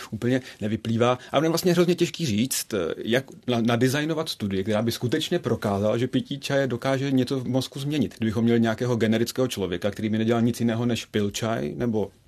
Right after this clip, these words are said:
jiného člověka, který by nedělal nic jiného, než by nepil čaj, a ten čaj by musel být ještě stejný a přesně definovaný,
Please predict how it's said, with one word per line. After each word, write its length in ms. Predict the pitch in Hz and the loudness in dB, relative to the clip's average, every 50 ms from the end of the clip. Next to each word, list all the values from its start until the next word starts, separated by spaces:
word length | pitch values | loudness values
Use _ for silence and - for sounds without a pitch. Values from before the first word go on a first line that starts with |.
| - - - | -20 -12 -6
jiného 300 | - 104 110 110 107 117 | -4 0 0 2 0 0
člověka, 320 | - - 123 117 117 123 | -2 -2 -2 -2 -2 -2
který 180 | 117 - 127 123 | -4 -4 -4 -2
by 180 | 120 113 92 - | -2 -2 -2 -4
nedělal 320 | - 104 107 110 120 117 | -4 -2 0 2 2 4
nic 160 | 123 131 131 - | 4 4 4 2
jiného, 140 | 127 127 | -2 -2
než 120 | 127 131 123 | -2 -2 -2
by 140 | 123 131 98 | 0 0 0
nepil 320 | 104 101 - - 95 92 | 0 -2 -2 -4 -6 -6
čaj, 380 | 98 - - 101 98 101 117 135 - - - - - | -4 -4 -2 0 0 0 0 -2 -4 -10 -14 -14 -8
a 40 | - | -2
ten 140 | 101 113 110 | 0 0 2
čaj 120 | - 120 | 2 2
by 100 | 117 117 | 2 2
musel 180 | 120 120 - 127 | 0 0 0 0
být 100 | 117 120 | 0 0
ještě 180 | 117 - - | -2 -2 -4
stejný 420 | 127 - - 104 98 101 104 113 110 | -4 -2 0 2 2 4 4 4 2
a 40 | 104 | 0
přesně 260 | - - 110 - 127 | -2 -6 -4 -2 -2
definovaný, 640 | 104 95 - - 101 104 98 107 104 110 120 123 | -2 -2 -2 -2 -2 -2 0 0 2 2 0 0